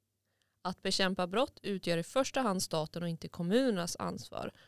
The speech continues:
och med det bör staten också ta ett större ansvar för unga som begår allvarliga brott, skriver man i avtalet.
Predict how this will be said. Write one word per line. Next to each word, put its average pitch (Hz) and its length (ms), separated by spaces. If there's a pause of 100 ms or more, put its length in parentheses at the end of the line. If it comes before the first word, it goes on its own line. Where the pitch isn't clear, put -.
(180)
och 220 80
med 220 120
det 175 180
bör 165 140
staten 165 460
också - 240
ta 160 140
ett - 100
större - 360
ansvar 190 520
för - 120
unga - 280
som 165 200
begår 165 340
allvarliga 170 560
brott, 202 300
skriver 175 440
man 180 220
i 190 100
avtalet. - 640